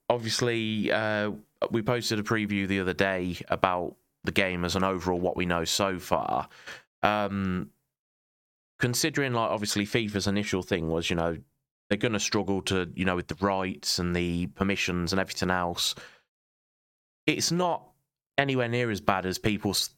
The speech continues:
you know, as fifa especially wanted to sort of paint a picture at the beginning. So there's over thirty leagues, seven hundred teams, nineteen thousand players, a hundred official stadiums, and competitions including the Champions League, Premier League, Bundesliga, and La Liga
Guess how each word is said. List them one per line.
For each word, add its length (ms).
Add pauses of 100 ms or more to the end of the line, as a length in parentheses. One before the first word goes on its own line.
you 120
know, 140
as 140
fifa 380
especially 540
wanted 300
to 80
sort 180
of 60
paint 220
a 40
picture 300
at 60
the 60
beginning. 460
So 120
there's 180
over 200
thirty 480
leagues, 600
seven 340
hundred 360
teams, 540
nineteen 640
thousand 460
players, 560 (320)
a 60
hundred 380
official 320
stadiums, 840 (360)
and 120
competitions 680
including 440
the 60
Champions 600
League, 420
Premier 320
League, 320
Bundesliga, 720
and 220
La 60
Liga 560